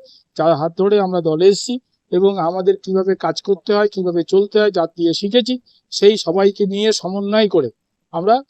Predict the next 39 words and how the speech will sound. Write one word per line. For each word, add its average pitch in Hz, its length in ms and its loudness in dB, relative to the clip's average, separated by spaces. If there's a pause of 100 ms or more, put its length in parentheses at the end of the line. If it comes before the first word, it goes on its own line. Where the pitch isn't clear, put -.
(240)
এই 175 80 -2
রাজেন্দ্রপুর 180 420 2
গ্রাম 170 220 -2
পঞ্চায়েতের 208 600 0
প্রায় 170 280 -2
দশটি 165 380 -2
প্রকল্পের 196 520 0
মধ্যে 208 340 0
যে 190 140 -4
প্রায় 170 160 -2
দশ 175 260 0
কোটি 202 260 -2
টাকা 196 440 -2
আমরা 202 300 0 (380)
এই 202 180 4
পথশ্রী 254 440 -2
প্রকল্পের 196 480 0
মধ্যে, 180 320 -6
ওই 175 220 -6 (120)
মধ্যে 175 260 -4
আমরা 170 180 -2
করেছি। 202 460 0 (300)
এবং 180 280 -2
আজকের 180 460 -2
আরো 190 280 2
আমাদের 196 360 0
আর 170 120 0
একটা 170 200 -2 (240)
প্রকল্প 170 360 -2
উদ্বোধন 180 500 -4
আছে, 226 220 -2 (380)
সেটা 175 320 0 (360)
আমাদের 175 280 -2
মাননীয় 170 360 -2
বিধায়ক 190 420 2
আমার 170 260 -4
পাশেই 190 320 0
আছে, 208 200 -2
তার 170 220 -4